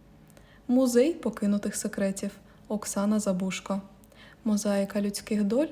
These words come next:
на тлі української історії, де наприкінці розкриваються приховані зв'язки і мотивації персонажів.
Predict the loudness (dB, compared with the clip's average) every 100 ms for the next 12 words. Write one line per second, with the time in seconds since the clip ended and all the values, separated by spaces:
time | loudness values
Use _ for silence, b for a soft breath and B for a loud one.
0 | 0 0 0 -2 -2 0 0 0 -4 -4
1 | -6 -6 -4 -2 0 -2 -4 B B -2
2 | 0 0 0 -2 -2 -2 -2 -2 -4 -2
3 | 0 0 -2 -6 -10 -10 -4 -2 0 0
4 | -2 -4 -4 -4 -6 -6 B B 0 2
5 | 2 0 -4 -2 -2 -2 -4 -4 -6 -6
6 | 0 0 2 0 -4 -8